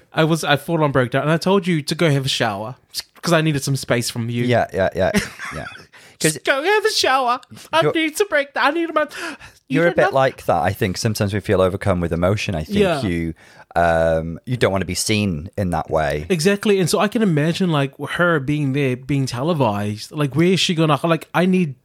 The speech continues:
Speaker 1: space,
Speaker 2: Mm.
Speaker 1: but she can't get it here.
Speaker 2: Yeah.
Speaker 1: And it's, I mean,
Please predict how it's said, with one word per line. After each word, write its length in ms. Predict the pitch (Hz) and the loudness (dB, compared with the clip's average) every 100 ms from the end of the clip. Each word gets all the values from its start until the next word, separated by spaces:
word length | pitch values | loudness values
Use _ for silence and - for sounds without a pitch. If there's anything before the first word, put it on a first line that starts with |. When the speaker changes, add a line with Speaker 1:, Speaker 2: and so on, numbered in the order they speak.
| _ | _
Speaker 1:
space, 560 | - - 151 127 - - 107 | -6 0 2 2 -2 -6 -4
Speaker 2:
Mm. 320 | 92 80 80 | -2 -2 0
Speaker 1:
but 100 | - | 0
she 140 | 165 | 0
can't 340 | 135 165 175 123 | 0 2 0 0
get 180 | 156 | 0
it 140 | 202 - | 0 -4
here. 280 | 117 117 127 - - - - | -6 -6 -8 -12 -18 -16 -6
Speaker 2:
Yeah. 160 | - - - _ | -6 -6 -16 _
Speaker 1:
And 160 | 156 151 | 0 2
it's, 360 | 156 - - - | 2 -2 -6 -6
I 40 | 160 | -2
mean, 200 | 156 | 0